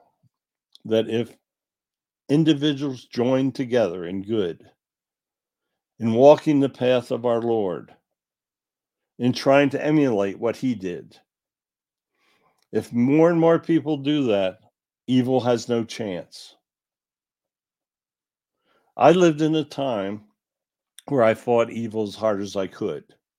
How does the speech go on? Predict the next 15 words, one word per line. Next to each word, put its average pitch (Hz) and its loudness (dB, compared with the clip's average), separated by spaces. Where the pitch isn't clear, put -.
I 113 2
tried 147 0
everything 160 0
that 151 0
I 147 2
could 131 -8
do 101 -4
to 117 -10
bring 120 -2
equality. 101 -2
It - -20
still 120 -2
does 110 -6
not 110 0
exist. 95 -8